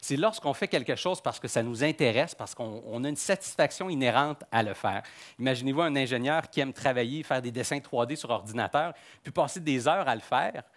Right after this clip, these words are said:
et il ne verra pas le temps passer. C'est le premier type de motivation.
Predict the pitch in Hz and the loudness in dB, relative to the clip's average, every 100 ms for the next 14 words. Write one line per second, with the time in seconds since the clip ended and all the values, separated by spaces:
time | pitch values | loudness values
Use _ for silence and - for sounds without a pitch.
0 | _ 135 165 - _ - 110 113 120 120 | _ -2 -2 -4 _ -16 -4 0 0 0
1 | 156 151 143 127 98 - 151 127 - 151 | -4 -2 -2 0 -2 -2 -8 -10 -6 -4
2 | 135 - 151 110 95 - 101 85 - | -4 -6 -6 -6 -8 -8 -6 -6 -8